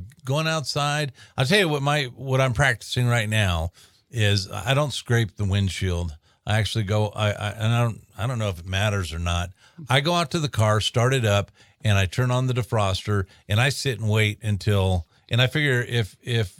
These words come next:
if that's happened, uh, m-, you know, my poor old engine is probably ready to do its thing. Is that a thing, or?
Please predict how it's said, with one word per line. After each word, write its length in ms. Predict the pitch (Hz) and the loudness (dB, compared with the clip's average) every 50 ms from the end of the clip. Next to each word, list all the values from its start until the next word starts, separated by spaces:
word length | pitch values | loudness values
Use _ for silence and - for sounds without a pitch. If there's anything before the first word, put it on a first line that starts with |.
| - _ _ _ _ | -20 _ _ _ _
if 200 | - 120 104 - | -6 -6 -6 -2
that's 280 | - 131 143 139 - - | -2 -2 -2 -2 -2 0
happened, 540 | 127 117 110 101 - 104 101 104 95 - - - - - _ _ _ _ - | 0 2 2 0 0 0 0 0 -2 -4 -6 -14 -20 -20 _ _ _ _ -4
uh, 400 | - 101 98 95 92 92 95 98 101 | -2 0 2 2 2 2 0 -2 -6
m-, 200 | 107 104 98 - _ - | -8 -10 -10 -12 _ -8
you 100 | 113 104 | -4 -2
know, 80 | 98 98 | -2 -2
my 140 | 98 98 | -2 -2
poor 240 | 95 - 123 123 117 | -2 0 0 0 2
old 220 | 110 104 104 101 104 | 2 2 2 2 2
engine 300 | 107 104 98 90 98 92 | 2 2 2 2 0 0
is 80 | 87 | -2
probably 300 | - - 107 104 95 92 | 0 0 0 0 2 0
ready 320 | 92 98 98 95 87 92 82 | 0 0 0 0 0 -2 -4
to 100 | 82 80 | -4 -4
do 200 | 78 95 92 85 | -4 -2 -2 -2
its 180 | 80 - - - | -4 -8 -6 -4
thing. 320 | 104 98 85 80 78 78 - - - - | -2 0 0 -2 -4 -8 -10 -14 -8 -4
Is 80 | 113 131 | -2 0
that 140 | - 285 269 | 2 2 2
a 60 | 180 | 2
thing, 400 | - - 226 220 226 233 220 196 | 0 0 0 2 2 0 -2 -2
or? 440 | 151 147 139 139 135 131 123 98 | -2 0 2 4 4 4 2 2